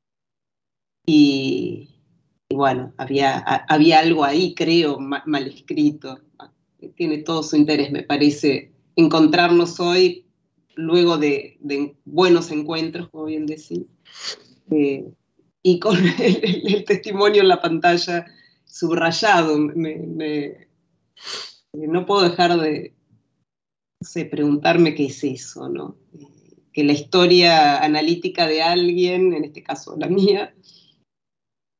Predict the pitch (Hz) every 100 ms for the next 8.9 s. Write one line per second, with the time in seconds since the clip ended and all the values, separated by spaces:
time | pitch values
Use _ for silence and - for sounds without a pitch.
0 | _ _ _ _ _ _ _ _ _ _
1 | 185 185 180 180 170 151 151 147 156 139
2 | 135 131 131 143 92 - _ _ _ _
3 | _ _ _ _ _ _ _ _ _ _
4 | - 202 254 262 233 196 185 185 185 175
5 | 165 165 170 170 170 165 165 160 156 170
6 | - 160 147 131 - _ _ _ _ -
7 | - - _ _ _ _ _ _ _ _
8 | _ _ _ _ _ _ - - -